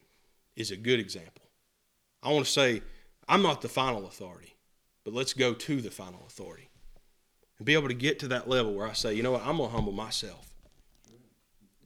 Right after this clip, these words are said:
I'm afraid as people, we grow and we get our positions and we get <clears throat> our experience, and we forget that there was a day where we didn't know any better than anybody else.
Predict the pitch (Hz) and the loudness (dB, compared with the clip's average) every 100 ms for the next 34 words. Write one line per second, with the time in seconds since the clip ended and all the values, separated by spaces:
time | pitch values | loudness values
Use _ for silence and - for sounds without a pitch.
0 | _ _ _ _ - - _ _ - _ | _ _ _ _ -20 -20 _ _ -20 _
1 | _ _ - 147 139 185 196 185 131 - | _ _ -6 -4 0 4 8 8 4 -2
2 | - - 165 170 127 104 107 104 120 147 | -14 -2 0 2 0 0 -2 0 2 4
3 | 160 117 104 98 110 143 131 104 - - | 6 4 2 0 4 4 4 0 -4 -16
4 | _ - 120 123 143 - 127 120 101 120 | _ -14 -4 0 2 2 -2 -4 -6 2
5 | 139 143 - 180 120 92 110 - - 151 | 2 4 2 2 0 -6 -6 -6 -2 4
6 | 151 147 127 - - - _ _ - _ | 6 4 2 -6 -12 -20 _ _ -20 _
7 | _ _ 113 113 104 120 120 151 131 - | _ _ -4 -4 -4 -6 2 4 4 -2
8 | 98 107 127 117 104 101 127 120 98 92 | -10 -4 -4 -4 -6 -2 2 2 2 -4
9 | - - - - - - _ _ _ _ | -16 -20 -20 -20 -20 -20 _ _ _ _
10 | _ _ _ 104 120 139 131 107 120 120 | _ _ _ -2 2 2 0 0 0 0
11 | 120 117 120 123 113 107 _ _ _ _ | 0 -2 0 -2 -2 -8 _ _ _ _
12 | _ _ - 92 107 110 113 110 95 - | _ _ -16 -6 -2 -2 -2 -4 -6 -12
13 | - | -18